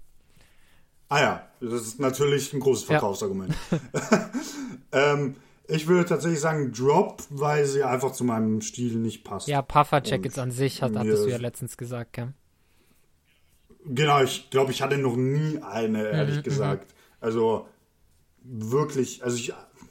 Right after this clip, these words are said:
Speaker 1: vielleicht so früher, früher, früher,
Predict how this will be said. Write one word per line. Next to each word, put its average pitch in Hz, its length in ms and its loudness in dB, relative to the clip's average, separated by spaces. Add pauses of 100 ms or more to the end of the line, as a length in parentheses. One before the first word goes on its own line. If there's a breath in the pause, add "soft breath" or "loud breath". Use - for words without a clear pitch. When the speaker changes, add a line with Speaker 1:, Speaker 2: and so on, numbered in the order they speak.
(680 soft breath)
Speaker 1:
vielleicht 127 520 2
so 113 100 -2
früher, 143 640 2
früher, 131 240 2
früher, 139 440 2